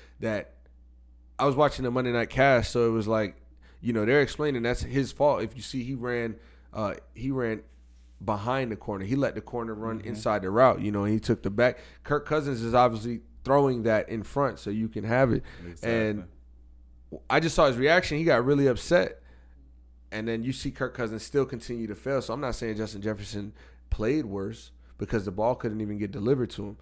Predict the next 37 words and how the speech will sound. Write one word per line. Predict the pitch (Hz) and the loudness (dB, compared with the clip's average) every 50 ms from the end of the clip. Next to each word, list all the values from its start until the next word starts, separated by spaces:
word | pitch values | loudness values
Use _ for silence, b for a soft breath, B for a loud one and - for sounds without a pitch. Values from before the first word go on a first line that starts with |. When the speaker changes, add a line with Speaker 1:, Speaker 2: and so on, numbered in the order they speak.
| B B B B B B B - | B B B B B B B -4
Speaker 1:
But | - 117 110 - - - | -4 -2 -2 -4 -4 -4
I'm | 117 135 143 | -4 -4 -4
just | 120 117 101 107 | -4 -6 -6 -4
wondering | 117 113 110 107 110 107 107 - | -4 -2 -2 -2 -2 -2 -2 -2
if | 82 104 - - | -4 -4 -4 -2
he's | 113 127 127 120 110 101 95 - - - - - - - - | -2 -2 -2 -2 -2 -4 -6 -12 -18 -20 -20 -20 -20 -6 -2
gonna | 104 117 113 110 | 0 0 2 2
be | 101 107 110 | 2 2 4
that | 107 104 92 | 4 4 4
type | - 104 98 | 2 0 0
of | 101 98 - | 0 -2 0
player | - 110 107 104 101 | 0 0 2 2 0
that | 98 87 67 | -2 -4 -4
once | 92 107 110 101 - | -6 -6 -6 -6 -4
that | 110 104 95 | -4 -4 -2
happens, | 107 110 110 110 110 107 101 98 | 0 0 0 0 -2 -4 -4 -4
like, | 101 98 95 | -4 -4 -4
is | 101 98 | -4 -2
that, | 104 107 107 | -4 -4 -6
is | 104 104 | -6 -6
he | 107 113 | -6 -4
gonna | 113 107 104 | -4 -4 -2
let | 104 107 104 | -2 -2 -2
that | - 101 101 | -4 -4 -4
take | - 113 104 - - | -2 -2 -2 -2 -4
him | 98 101 | -6 -6
out | 101 101 | -4 -4
of | 101 98 | -4 -4
his | 98 95 95 | -6 -6 -6
game? | 104 107 107 110 110 113 110 101 B B B B B B | -4 -4 -2 -2 -2 -4 -6 -8 B B B B B B
You | - 107 101 | -8 -8 -6
know, | 98 92 | -6 -6
because | 104 - - 123 120 - - - b b b b | -6 -4 -2 0 0 -2 -4 -10 b b b b
he | - 135 151 | -6 -4 0
was | 131 131 147 170 156 135 | 2 2 2 2 2 -2
pretty | - - - 143 147 139 135 | -4 -2 0 0 2 2 0
non-existent, | 135 135 131 131 127 110 127 143 - - 107 98 | 0 0 0 -2 -2 -4 -6 -6 -6 -8 -10 -12